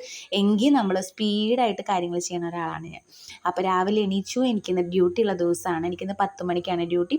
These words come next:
പത്ത് to ആറാണ്. അപ്പോൾ രാവിലെ മക്കളെയൊക്കെ സ്കൂളിലേക്ക് വിട്ടിട്ട് വേണം എനിക്ക് പോകാനായിട്ട്. ആ,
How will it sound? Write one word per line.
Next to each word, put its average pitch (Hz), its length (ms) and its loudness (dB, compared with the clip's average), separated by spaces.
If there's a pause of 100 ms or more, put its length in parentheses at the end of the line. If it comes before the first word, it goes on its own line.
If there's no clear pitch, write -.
പത്ത് 233 220 0
to 240 220 -2
ആറാണ്. 180 460 2 (440)
അപ്പോൾ 208 160 0
രാവിലെ 214 300 4
മക്കളെയൊക്കെ 208 400 0
സ്കൂളിലേക്ക് 220 380 0
വിട്ടിട്ട് 240 280 0
വേണം 208 340 2
എനിക്ക് 196 240 -2
പോകാനായിട്ട്. 175 680 0 (720)
ആ, - 100 2